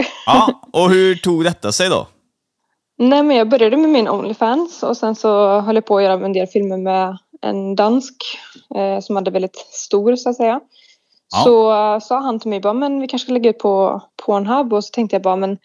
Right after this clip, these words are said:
Speaker 1: nej", för det kändes liksom lite för offentligt, liksom. Jag ville ändå inte att folk skulle se, liksom, fast
Speaker 2: Mm.
Speaker 1: om de inte betalade.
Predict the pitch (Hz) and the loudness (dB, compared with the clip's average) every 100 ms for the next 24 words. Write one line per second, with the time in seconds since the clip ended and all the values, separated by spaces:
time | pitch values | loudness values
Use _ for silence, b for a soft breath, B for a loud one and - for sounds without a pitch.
0 | b b b b - 226 226 226 233 233 | b b b b -4 0 2 2 2 0
1 | 233 226 220 226 202 196 202 196 190 185 | 0 -2 -2 -2 -4 -4 -4 -2 -4 -4
2 | 190 214 196 196 190 240 247 208 196 190 | -2 -2 2 0 0 -2 2 0 0 0
3 | 214 202 196 190 190 _ 196 190 - 185 | 0 0 -6 -12 -14 _ -4 -4 -4 0
4 | 185 185 185 _ _ - - 269 226 196 | 0 -2 -6 _ _ -20 -2 2 4 2
5 | - 185 170 214 254 - - 208 185 208 | 0 -2 0 -2 -2 -4 -6 -4 -2 -2
6 | 202 202 185 180 196 180 185 214 | -2 -2 -4 -6 -4 0 2 0